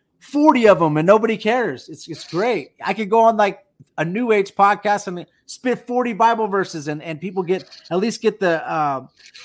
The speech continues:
introduced to a lot of the stuff in the Word. And if you start looking into the flat earth or the hollow earth, um, I did a hollow earth podcast as well where I could connect,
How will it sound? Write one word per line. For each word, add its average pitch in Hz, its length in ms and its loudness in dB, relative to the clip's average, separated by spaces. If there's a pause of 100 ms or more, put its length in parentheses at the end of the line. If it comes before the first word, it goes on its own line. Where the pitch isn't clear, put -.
introduced 196 560 -2
to 190 80 -4
a 165 100 -2
lot 165 200 -2
of 156 80 -10
the 147 60 -12
stuff - 280 -10
in 151 80 -10
the 143 80 -8
Word. 135 340 -8
And 143 240 -14 (220)
if 170 180 -8
you 190 60 -8
start 202 460 -2
looking 202 360 -2
into 196 200 -8
the 180 120 -6
flat 185 320 -2
earth 185 320 -4
or 208 160 -4
the 208 120 -4
hollow 180 380 -2
earth, 175 320 -4 (680)
um, 156 220 -2
I 160 100 -2
did 208 140 2
a 196 60 6
hollow 202 300 6
earth 202 180 2
podcast 196 540 0
as 160 120 -12
well 208 200 -4
where 180 100 -2
I 170 60 -4
could 170 200 -10
connect, 170 440 -6